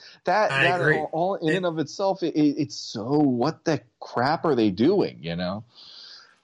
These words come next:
Speaker 2: Now, I, I don't wanna cut you off, but I have an idea. Because
Speaker 1: Feel free, 'cause I, I warned him. I, I'm gonna say this to the listener. I warned him.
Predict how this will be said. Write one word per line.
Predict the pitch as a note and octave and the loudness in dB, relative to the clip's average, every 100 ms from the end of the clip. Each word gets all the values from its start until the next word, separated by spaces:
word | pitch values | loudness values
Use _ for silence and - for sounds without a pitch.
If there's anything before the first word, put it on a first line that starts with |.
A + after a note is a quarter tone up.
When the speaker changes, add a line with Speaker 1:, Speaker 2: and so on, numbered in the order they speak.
| _ - | _ -6
Speaker 2:
Now, | D3+ D3+ | -4 -2
I, | D#3 G#3+ - _ _ _ _ _ _ _ _ _ _ _ - - - - | -2 -4 -6 _ _ _ _ _ _ _ _ _ _ _ -20 -20 -20 -8
I | E3 | -4
don't | D#3+ G3 | 0 0
wanna | A3 | -2
cut | A3+ G#3 | -4 -2
you | A#3 | 0
off, | F#3 C3 - | -2 -4 -10
but | B2 | -6
I | B2+ | -6
have | B2 C#3 D#3 G3 G#3 - _ _ _ - | -4 -2 0 0 -4 -10 _ _ _ -10
an | D3+ | -8
idea. | C#3+ C3+ B2+ B2+ G#2 D#2 _ _ _ _ _ _ _ _ _ _ _ _ _ _ | -6 -6 -6 -10 -10 -12 _ _ _ _ _ _ _ _ _ _ _ _ _ _
Because | A#2 - C3+ B2 A2+ | -20 -12 -8 -6 0
Speaker 1:
Feel | C3+ E3+ | 2 2
free, | - D#3 A2 | 2 2 2
'cause | A2+ A2+ - - - - _ _ B2 | 2 2 0 -18 -20 -20 _ _ 0
I, | C3+ | 0
I | A#2+ C3 | 2 2
warned | B2 E3+ G3 F3 | 4 4 2 2
him. | A#2+ G2 | 0 2
I, | A#2+ C3 | 2 2
I'm | B2+ | 2
gonna | C#3 C#3 | 0 -2
say | - D3 | 0 0
this | C#3+ - | 0 -4
to | C3+ | -2
the | |
listener. | C3 B2 G#2+ - | -2 -2 -4 0
I | A#2+ | 0
warned | A2 D3 F3 | 2 2 2
him. | D3+ G2 | 0 -4